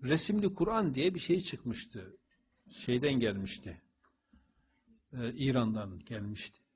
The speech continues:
Er-Rahman allemel Kur'an mesela. Rahman Kur'an'ı öğretti. Şimdi iri sakallı bir adam koymuşlar, beyaz sakallı. Rahman o,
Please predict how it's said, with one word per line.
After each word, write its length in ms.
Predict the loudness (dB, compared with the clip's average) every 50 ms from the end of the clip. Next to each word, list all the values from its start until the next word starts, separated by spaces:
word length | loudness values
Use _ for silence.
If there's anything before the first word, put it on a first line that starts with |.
| _ _ _ _ _ _ _ _ _ _ _ _ _ 2
Er-Rahman 760 | 4 4 6 6 6 4 4 4 2 4 6 6 6 6 4
allemel 480 | 4 4 4 4 4 4 4 4 2 0
Kur'an 520 | 0 -2 -2 -2 0 2 2 2 0 -2
mesela. 400 | -2 -6 -8 -10 -10 -8 -6 -2
Rahman 420 | 0 0 0 2 2 2 2 0 0
Kur'an'ı 360 | -2 0 0 2 2 2 0
öğretti. 600 | 0 2 2 2 0 0 -2 -4 -6 -6 -6 -10 -16 -20 _ _ _ _ _ _ _ _ _ _ _ _ -20 -20 -20 -20 -20 -20 -20 -20 -20 -20 -20 -20 _ _ _ _
Şimdi 340 | _ -8 -2 -2 0 0 0
iri 200 | 2 4 4 6
sakallı 520 | 6 6 4 4 4 2 2 2 2 2 4
bir 60 | 6
adam 340 | 6 6 6 4 2 2 2
koymuşlar, 600 | 4 4 4 4 2 -2 -2 -2 -2 -2 0 2
beyaz 220 | 2 4 4 2
sakallı. 760 | 2 0 -4 -4 -4 -4 -2 0 0 2 2 2 0 2 4
Rahman 360 | 4 4 6 6 4 4 4
o, 400 | 4 4 6 6 6 4 0 -4